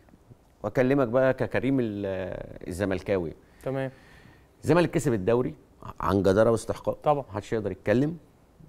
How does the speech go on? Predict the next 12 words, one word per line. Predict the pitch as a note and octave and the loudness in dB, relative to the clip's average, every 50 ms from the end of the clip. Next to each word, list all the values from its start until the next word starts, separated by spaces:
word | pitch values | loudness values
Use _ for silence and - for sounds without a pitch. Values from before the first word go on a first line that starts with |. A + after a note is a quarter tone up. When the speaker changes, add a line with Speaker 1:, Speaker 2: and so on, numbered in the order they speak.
| - - _ | -20 -8 _
Speaker 1:
طبعًا | - G#2 G#2 G#2+ G#2+ G#2 | 0 2 2 2 2 2
رغم | G2 A2 G#2 G#2+ F2+ | 0 0 0 -2 -6
الصعوبات | E2+ - - F2 E2 E2+ G2+ A#2+ - - | -6 -6 -6 -6 -4 -2 -4 -4 -4 -6
وكده، | A#2 A#2+ A#2 A2+ - C#3 C#3 | -8 -10 -8 -6 -6 -6 -6
عنده | D3 - F3+ G3 F#3+ F#3+ | -6 -6 -2 0 0 0
مباراه | E3+ C#3 C3 C3 D3 | 2 2 0 0 -2
صعبه | - - C3 C3 A#2 | -2 -4 -4 -4 -4
جدًا | G#2+ G#2+ G#2 G2+ G2 G#2 G2 G2 - _ _ - | -4 -4 -6 -6 -6 -8 -8 -10 -14 _ _ -12
Speaker 2:
مم. | C3 C3 C3 B2+ B2 A#2 E2+ | -10 -10 -10 -10 -10 -6 -6
Speaker 1:
بكره | G2+ A2+ - B2+ B2 B2 B2 | -6 -2 0 0 2 2 2
مع | A#2+ A2 G2 F#2 F#2 | 0 0 0 0 0
الهلال. | F#2 F#2 F2+ F2+ F#2 F#2 F2+ F2 F2+ E2 D#2 D2 | -2 -2 -2 -2 -2 -2 -4 -4 -4 -6 -6 -8